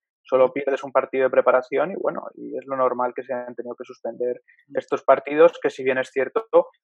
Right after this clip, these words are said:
Speaker 1: pues perjudican un poco a tener que acoplar un bloque, eh, tan nuevo como es el de Curro Segura.
Speaker 2: Ujú.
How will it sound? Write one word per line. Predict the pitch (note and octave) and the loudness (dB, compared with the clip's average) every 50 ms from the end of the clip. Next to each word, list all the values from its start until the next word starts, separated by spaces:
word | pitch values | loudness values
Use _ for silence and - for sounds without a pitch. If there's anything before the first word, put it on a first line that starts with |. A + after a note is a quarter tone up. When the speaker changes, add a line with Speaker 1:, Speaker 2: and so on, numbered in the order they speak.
| _ - | _ -2
Speaker 1:
pues | C3 B2+ - | -2 0 0
perjudican | - C3+ B2+ - - C3+ C3 C3 B2+ C3+ C3 | 2 0 0 0 0 -4 -2 0 2 2 2
un | C3 C3 | 2 0
poco | - C3 - D3+ | -2 0 2 2
a | D3+ - | 2 2
tener | C3+ B2+ B2 - | 2 -2 0 2
que | - B2+ | 2 2
acoplar | - - C3 B2 - B2+ B2+ C3 | 4 4 2 2 4 2 2 2
un | C3 B2+ | 0 -4
bloque, | B2+ C3 C3+ C3 - - C#3+ C#3+ C3+ - - | -2 0 0 0 2 2 -2 -2 -2 -4 -6
eh, | C#3 C3+ B2+ B2 B2 B2+ - - - _ _ | -4 -2 -2 -2 -4 -4 -8 -10 -14 _ _
tan | - C3+ C3 B2+ | -2 -2 -2 -2
nuevo | C3 C3 C3+ C3 C3 D3 D3+ - | 0 4 4 4 6 4 2 0
como | - C#3 B2+ A#2+ B2 B2 | 0 -2 -2 -2 -6 -6
es | B2+ - - | -8 -8 -6
el | B2+ B2 A#2+ | -6 -6 -4
de | A#2+ A#2+ A#2+ A#2+ A#2+ A#2+ B2 _ | -4 -6 -4 -6 -6 -8 -10 _
Curro | B2 A#2 A#2 A#2 | -14 -14 -14 -14
Segura. | - - A#2+ C3+ D#3 C#3+ - - _ _ _ _ _ _ _ - | -12 -8 -2 0 0 0 0 -4 _ _ _ _ _ _ _ -16
Speaker 2:
Ujú. | E3 F3 | -14 -14